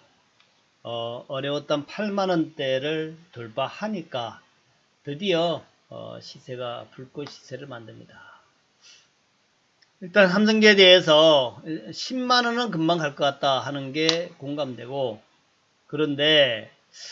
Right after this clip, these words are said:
내년 가면은 사십만 원 가지 않겠냐? 뭐 요거 내용이에요. 그래서 삼성전자가, 어, 에이아이 시대에 엔비디아가 아니라 이제 삼성전자 하이닉스로 지금 불꽃이 옮겨붙고 있다.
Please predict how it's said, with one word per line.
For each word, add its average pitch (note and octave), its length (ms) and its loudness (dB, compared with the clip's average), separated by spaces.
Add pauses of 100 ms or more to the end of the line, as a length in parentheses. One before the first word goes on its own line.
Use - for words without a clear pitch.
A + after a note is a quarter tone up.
(280)
내년 F#3 340 -2
가면은 A3 460 2
사십만 B3+ 500 -4
원 B3 100 -4
가지 G3 200 4
않겠냐? D#3+ 600 -2
뭐 D3 120 -8
요거 C4+ 540 0
내용이에요. F3 680 0 (1300)
그래서 F3 260 -6
삼성전자가, F#3 1160 2 (100)
어, C3+ 680 -4 (240)
에이아이 F#3+ 360 4
시대에 E3+ 760 2 (460)
엔비디아가 G3 800 -4
아니라 E3+ 240 -2
이제 F#3 180 -4
삼성전자 A3 680 -4
하이닉스로 A3 600 -6
지금 D3+ 280 -6
불꽃이 E3 580 -10
옮겨붙고 F3+ 480 -8
있다. A#2+ 500 -12